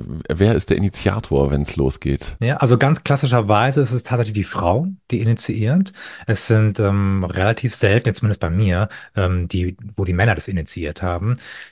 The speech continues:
Speaker 2: Die Männer kommen für gewöhnlich, ähm, u-, ungern in die Paartherapie, sag ich mal. Ähm, ja, da ist wirklich der Initiator die Frau.
Speaker 1: Klischee, ole. Warum kommen die denn ungern?
Speaker 2: Ja, also Männer, Männer für gewöhnlich, die, die, die,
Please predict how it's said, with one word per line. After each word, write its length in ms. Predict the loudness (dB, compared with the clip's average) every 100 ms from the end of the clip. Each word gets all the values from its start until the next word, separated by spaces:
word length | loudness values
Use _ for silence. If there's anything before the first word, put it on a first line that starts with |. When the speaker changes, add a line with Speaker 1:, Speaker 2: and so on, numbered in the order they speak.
| -4
Speaker 2:
Die 80 | 0
Männer 580 | 2 2 2 2 2 -2
kommen 800 | -4 0 2 2 0 -2 -6 -12
für 220 | -12 -6
gewöhnlich, 840 | -6 -4 2 2 4 2 0 -4 -4
ähm, 440 | -4 -2 -4 -8 _ _ -4
u-, 200 | -4 2
ungern 540 | 6 6 6 0 -2
in 100 | -4
die 80 | -6
Paartherapie, 680 | -6 -6 -4 -6 -6 -6 -6
sag 240 | -4 -4
ich 100 | -4
mal. 260 | -2 -2 -2 -6 -18 -18 -20 -8
Ähm, 460 | -2 -2 -2 -4 -2
ja, 240 | -2 -2 -4
da 180 | -4 -4
ist 160 | -6 -6
wirklich 240 | -6 -4
der 440 | -2 0 0 -4 -6
Initiator 400 | -8 -2 -2 0
die 120 | -2
Frau. 360 | 0 0 0 -4
Speaker 1:
Klischee, 420 | 0 0 2 2 2
ole. 540 | 2 4 4 4 0 -6 -8 -8 -4
Warum 340 | -2 0 0
kommen 260 | 2 2 2
die 120 | 2
denn 160 | 2 2
ungern? 640 | 0 2 4 4 2 -2
Speaker 2:
Ja, 340 | -8 -2 2 4
also 120 | 6
Männer, 240 | 6 4
Männer 220 | 6 4 4
für 100 | 2
gewöhnlich, 480 | 6 8 8 6
die, 300 | 6 4 4
die, 240 | 4 0 0
die, 480 | -4 0 0 0